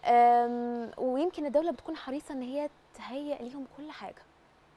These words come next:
يعني البرنامج الرئاسي لتدريب ال-، الافارقه على القياده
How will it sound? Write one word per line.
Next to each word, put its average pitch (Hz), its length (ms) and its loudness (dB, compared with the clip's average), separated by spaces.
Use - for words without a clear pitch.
يعني 185 340 -8
البرنامج 202 600 -4
الرئاسي 202 520 -6
لتدريب 202 460 -10
ال-، 190 260 -8
الافارقه 190 600 -8
على 208 140 -8
القياده 220 380 -6